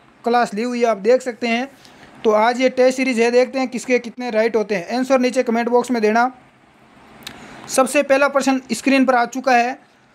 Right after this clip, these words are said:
सुमेलित कीजिए और नीचे दिए गए कूट से सही उत्तर का आपको चयन करना है।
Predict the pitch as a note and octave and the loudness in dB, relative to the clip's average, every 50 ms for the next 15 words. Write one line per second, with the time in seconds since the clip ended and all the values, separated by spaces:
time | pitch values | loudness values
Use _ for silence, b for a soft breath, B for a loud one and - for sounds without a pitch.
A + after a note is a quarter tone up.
0 | _ _ _ - - - - B3 A#3+ B3+ C4+ C4+ D4+ D#4 - - C4+ C#4 C4 A#3 | _ _ _ -16 -10 -4 -2 0 2 2 2 0 -2 -6 -6 -4 -4 -2 -2 0
1 | C4+ C#4 D4 C#4+ C#4+ C#4 - - A#3+ B3+ C4 C4 A3+ G3+ G#3+ A#3 G#3+ - C#4 C#4 | 0 2 4 4 4 2 0 0 0 0 0 0 -2 -4 -6 -6 -6 -6 -6 -4
2 | A#3 A#3+ B3+ B3+ A3+ B3+ C4 C4 C4 - - A#3+ B3+ C4+ C#4+ C4 - - C4+ C4+ | 0 0 0 2 2 2 2 0 0 -2 0 2 2 4 2 2 0 0 0 0
3 | C4 B3+ - - D4 D4+ C#4+ C4+ B3+ - - B3 A#3+ - A#3+ G#3+ G#3 G3+ - B3+ | 0 0 0 -2 -2 -2 -2 -4 -4 -4 -4 -2 0 0 0 0 0 0 0 2
4 | B3+ C#4 C#4+ - - B3+ B3+ B3 A#3+ A#3 G#3+ G3+ F#3+ F#3 F3+ E3 C#3+ A2+ F2+ | 2 2 2 0 -2 -2 -2 -2 -2 -2 -2 -2 -2 -2 -4 -6 -6 -10 -16